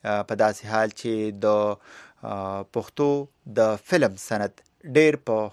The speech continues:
ښکته روان دی. یو طرف ته د، آه، فلمونو چې کوم پروډکشن دی، هغه هم ډېر کم شوی دی او ډېرې سینماګانې بندې شوي هم دي. یو نوی فلم چې نوم یې دی چرته خانان او چرته ملنګان، د هغې نمایش شوی دی.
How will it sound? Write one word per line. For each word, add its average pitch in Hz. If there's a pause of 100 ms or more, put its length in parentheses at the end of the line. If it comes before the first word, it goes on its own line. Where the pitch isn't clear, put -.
ښکته -
روان 101
دی. 101 (440)
یو 139
طرف 127
ته 113 (400)
د، 110 (640)
آه، 107 (100)
فلمونو 143 (480)
چې -
کوم 110
پروډکشن 127
دی، 113 (100)
هغه 113
هم 156
ډېر 151 (100)
کم 147
شوی 156
دی 156 (120)
او 143
ډېرې 151
سینماګانې 104
بندې 98
شوي 104
هم 147
دي. 139 (480)
یو 170
نوی 185 (100)
فلم 151 (280)
چې 131
نوم 175
یې 123
دی 110 (100)
چرته -
خانان 123 (200)
او 113
چرته 120
ملنګان، 107 (120)
د - (100)
هغې 110 (460)
نمایش 127 (100)
شوی 135
دی. 127